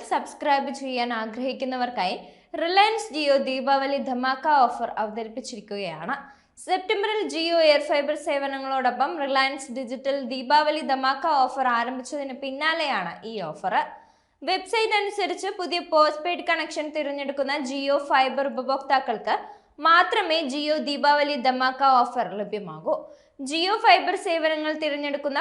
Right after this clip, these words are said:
പുതിയ ഉപഭോക്താക്കൾക്കായി Jio സാധാരണയായി ആറും പന്ത്രണ്ടും മാസത്തെ പ്ലാനുകൾ വാഗ്ദാനം ചെയ്യുന്നുണ്ട്. ദീപാവലി ധമാക്ക ഓഫറിന് കീഴിൽ ഉപഭോക്താക്കൾക്ക് മൂന്ന് മാസത്തെ വാലിഡിറ്റിയിൽ മുപ്പത് എം പി പി എസ്, നൂറ് എം പി പി എസ് പ്ലാനുകൾ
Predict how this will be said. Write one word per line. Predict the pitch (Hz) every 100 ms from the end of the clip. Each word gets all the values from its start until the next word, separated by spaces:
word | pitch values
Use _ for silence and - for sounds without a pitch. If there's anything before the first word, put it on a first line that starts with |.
| -
പുതിയ | 302 294 285
ഉപഭോക്താക്കൾക്കായി | 262 247 277 277 285 285 285 269 240 320 277
Jio | 285 277 277
സാധാരണയായി | 311 302 339 349 359 294 226 427 - - _ - 302
ആറും | 339 370 453 -
പന്ത്രണ്ടും | 339 311 370 392 415 370
മാസത്തെ | 311 320 - 302 302
പ്ലാനുകൾ | 277 262 254 247 381
വാഗ്ദാനം | 277 277 277 269 226 -
ചെയ്യുന്നുണ്ട്. | 220 214 175 160 277 - - _ _ _ - 285
ദീപാവലി | 415 415 453 466 453 359
ധമാക്ക | 349 339 349 370 339
ഓഫറിന് | 311 320 320 311 311
കീഴിൽ | 269 269 359
ഉപഭോക്താക്കൾക്ക് | 285 254 285 294 285 285 285 277 277
മൂന്ന് | 320 381 403
മാസത്തെ | 339 302 302 285 262
വാലിഡിറ്റിയിൽ | 247 240 254 240 285 339
മുപ്പത് | 302 302 381 370 302 262
എം | 254
പി | 294 262
പി | 226 214
എസ്, | - - _ _ 311
നൂറ് | 330 440 392
എം | 285
പി | 320
പി | 320 311
എസ് | 320
പ്ലാനുകൾ | 294 262 254 220